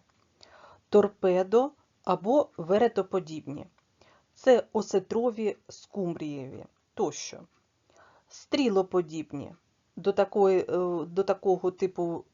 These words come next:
риби відносяться сарган. Пласкі. Палтус камбала. Змієподібні.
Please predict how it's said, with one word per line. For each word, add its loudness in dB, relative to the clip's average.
риби -2
відносяться -4
сарган. -4
Пласкі. 0
Палтус 4
камбала. -4
Змієподібні. -6